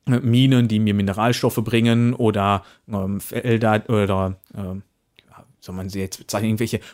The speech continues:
Grünfelder, die halt für Pflanzen sorgen und Wasserfelder, damit man sich so, äh, dort immer besser selbst versorgen kann.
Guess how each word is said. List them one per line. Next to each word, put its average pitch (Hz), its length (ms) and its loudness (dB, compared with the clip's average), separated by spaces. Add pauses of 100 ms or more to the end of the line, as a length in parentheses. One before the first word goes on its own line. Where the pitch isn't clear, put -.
Grünfelder, 127 600 4
die 104 120 0
halt 101 180 -2
für 104 120 -2
Pflanzen 120 440 0
sorgen 110 480 2
und 98 360 -6
Wasserfelder, 113 760 0 (260)
damit 123 240 0
man 123 100 2
sich 120 160 -4
so, 110 160 2
äh, 123 160 -2
dort 113 200 0
immer 123 140 -2
besser 107 240 -4
selbst 101 300 -4
versorgen 95 380 -10
kann. 101 220 -14